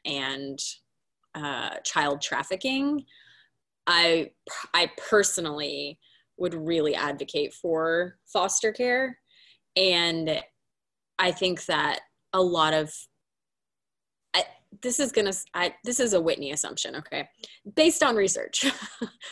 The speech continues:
But there, there was a movement for international adoption,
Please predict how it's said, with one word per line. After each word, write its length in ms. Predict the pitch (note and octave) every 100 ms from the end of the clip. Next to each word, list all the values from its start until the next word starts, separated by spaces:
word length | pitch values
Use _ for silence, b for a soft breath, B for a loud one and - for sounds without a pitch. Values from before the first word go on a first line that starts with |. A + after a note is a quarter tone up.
| B B -
But 220 | A#3 - - _
there, 260 | G#3 C4 A3
there 140 | C4
was 160 | C4 D4+
a 60 | D4
movement 680 | B3 C4 A3+ F3+ D3 D#3+ - A3+ A#3 -
for 140 | - F3+
international 560 | - F3 D3+ D#3 D#3
adoption, 540 | C#3+ - - - E3